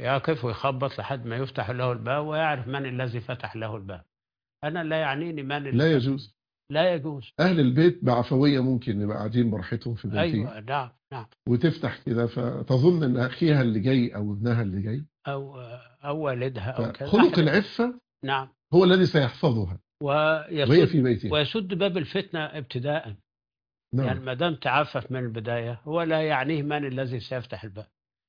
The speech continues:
Speaker 1: المهم الباب يفتح، ادخل، يقول: "السلام عليكم ورحمة الله وبركاته"، ويدخل.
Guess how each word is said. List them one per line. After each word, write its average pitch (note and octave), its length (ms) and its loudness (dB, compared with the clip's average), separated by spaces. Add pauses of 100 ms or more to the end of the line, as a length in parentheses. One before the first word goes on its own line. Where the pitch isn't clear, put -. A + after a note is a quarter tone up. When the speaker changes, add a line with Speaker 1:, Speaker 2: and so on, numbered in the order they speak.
(300)
Speaker 1:
المهم C#3 300 -8
الباب B2+ 320 -4
يفتح، C3 380 -6
ادخل، E3 500 -6 (640)
يقول: C#3+ 260 -6
"السلام B2+ 540 -4
عليكم A#2 440 -6
ورحمة A#2 460 -10
الله G#2 320 -8
وبركاته"، B2 500 -14
ويدخل. E3+ 220 -12